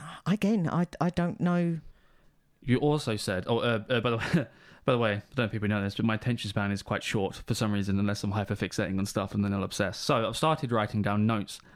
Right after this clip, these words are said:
Speaker 2: like a child, scribble down on a piece of paper here. Uh, you s-, <laughs> you said that it took them two days from when they, when J J spoke to them
Speaker 1: Yeah.
Speaker 2: to go and to check this.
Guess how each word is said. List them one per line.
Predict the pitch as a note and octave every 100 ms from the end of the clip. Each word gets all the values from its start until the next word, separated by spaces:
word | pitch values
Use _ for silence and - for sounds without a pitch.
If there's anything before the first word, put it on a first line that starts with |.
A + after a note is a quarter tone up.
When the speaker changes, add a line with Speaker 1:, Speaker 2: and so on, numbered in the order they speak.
| -
Speaker 2:
like | G#2+
a | -
child, | - A#2 G2+ G2 G#2 - - - - -
scribble | - C#3+ A#2
down | A#2 A2+
on | G#2+
a |
piece | G#2 A2
of | G2+
paper | C3 A2 F#2+
here. | G2 G2+ - _ _ -
Uh, | B2 B2
you | C#3
s-, | - -
<laughs> | G#3
you | D3+
said | F3 D3 C3
that | B2+ A2 - -
it | B2+
took | - B2+
them | A2+
two | - A#2+
days | A#2 A2 F#2+ -
from | - G#2 G2+ G2 G2+ - _ _ _
when | A2 G#2 G2+ F#2+
they, | G2+ G2+ G2 - _ _ _ _ _ _ -
when | A#2+
J | A#2 B2
J | A2+
spoke | A2 A#2 A2+
to | -
them | G2 G2 -
Speaker 1:
Yeah. | D#3+ - -
Speaker 2:
to | A2+
go | A2+
and | G#2
to | G2+
check | - -
this. | - G2+ - -